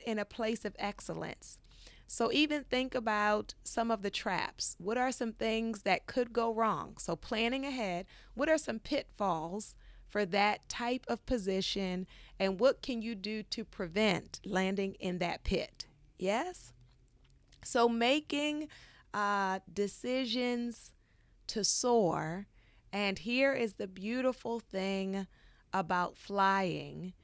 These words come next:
is that it is not without fear, right? I think when Beyonce was interviewed about, uh, coming out and being independent,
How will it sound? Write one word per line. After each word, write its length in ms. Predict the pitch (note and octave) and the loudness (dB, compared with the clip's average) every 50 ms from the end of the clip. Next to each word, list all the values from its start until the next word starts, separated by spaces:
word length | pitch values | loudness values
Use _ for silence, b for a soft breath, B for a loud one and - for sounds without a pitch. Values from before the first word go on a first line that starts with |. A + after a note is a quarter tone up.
| b b b b b b b b | b b b b b b b b
is 220 | - G3+ G3 F3 E3+ | -4 -4 -4 -2 0
that 340 | F#3+ G3 F#3+ F#3+ - - - | 0 0 2 0 -2 -4 -6
it 200 | - - G3+ F#3+ | -4 -2 0 0
is 240 | G3 F#3+ E3 E3 F3+ | 0 -2 -2 -4 -6
not 580 | G3 G3 G3+ G#3 G#3+ A3 A3+ - - - - - - - F#3 | -2 0 0 2 2 2 0 -2 -4 -12 -18 -20 -16 -10 -4
without 480 | F#3+ G#3 G3 - - F3+ F3 F3 - - | -4 -4 -2 -2 -2 -2 -2 -2 -4 -8
fear, 460 | - - F#3 E3+ D#3 D3+ C#3+ D3 - - - _ _ _ _ _ _ - _ _ _ _ _ _ - | -10 -8 -6 -6 -4 -6 -6 -8 -10 -16 -20 _ _ _ _ _ _ -20 _ _ _ _ _ _ -8
right? 560 | - F#3 F#3 F#3+ G3+ G#3 G#3 G#3+ - - - b b b b b b b b - | -4 -2 0 2 2 2 2 0 -2 -6 -14 b b b b b b b b -4
I 120 | F3+ G3 | -4 -4
think 320 | F#3+ - A3 A3 G#3 - F3+ | 0 0 0 -2 -2 -2 -4
when 180 | G3 G3 F#3+ | -4 -4 -2
Beyonce 640 | E3+ F#3+ F#3 F#3 F#3+ G3 G#3 G#3 - - G3+ F#3 F3 | -2 -2 0 2 2 2 2 0 0 0 -2 0 0
was 160 | F#3 F#3 - | -2 -4 -4
interviewed 640 | - F#3 F#3+ F#3+ F#3+ F#3 E3+ D#3+ F3+ F#3 F#3 F#3+ F3 | -4 -4 -2 -2 -2 -4 -4 -4 -4 -2 -2 0 -2
about, 500 | F3+ E3 E3+ E3+ E3+ E3 - - - - - | -2 0 0 0 0 0 -2 -4 -6 -10 -12
uh, 400 | F3 E3 D3+ D3 D3+ D#3+ - - - - _ - - E2 - - | -10 -8 -6 -6 -6 -6 -6 -8 -10 -12 _ -20 -20 -20 -18 -12
coming 340 | - - A#3+ A3+ A3 G#3 G3 | -4 -2 0 0 0 0 0
out 220 | F#3+ F#3+ F#3+ F#3+ | 0 0 0 0
and 140 | F3+ E3+ E3 | -2 -4 -4
being 260 | G3 G3 G3 G3+ G3 - | -2 -2 -2 -2 -4 -4
independent, 1040 | - G#3 G3+ G3 - F3+ - - - A3 G3+ G#3 G3+ F#3 F#3 F#3 F3+ F3+ F3+ - - | -2 -2 -2 0 -2 -4 -4 -2 0 0 0 0 0 0 0 0 0 -2 -6 -8 -14